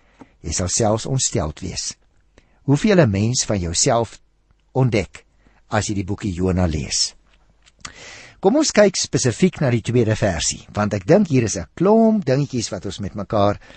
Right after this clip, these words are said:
kan deel. Hoofstuk drie vers twee sê, "Maak klaar,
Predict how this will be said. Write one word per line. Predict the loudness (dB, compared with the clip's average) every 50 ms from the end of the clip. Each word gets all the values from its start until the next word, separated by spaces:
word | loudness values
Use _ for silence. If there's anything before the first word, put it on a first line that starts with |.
| -20 _ _ -2
kan | 0 0 0
deel. | 0 0 -2 -2 -2 -6 -12 -16 _ _ _ _ _ _ _ _ _ _ _ _ _ _ _ _ _ _ _ _ _ _
Hoofstuk | 2 2 4 4 4 4 6
drie | 6 4 6
vers | 4 4 2 2 0 -2
twee | -2 -2 -2 0
sê, | 0 -2 -2 -2 -4 -6 -6 -10 _ _ _ _ _ _ _ _
"Maak | -6 -2 0 2 4 4 2 4
klaar, | 4 6 6 6 6 4 2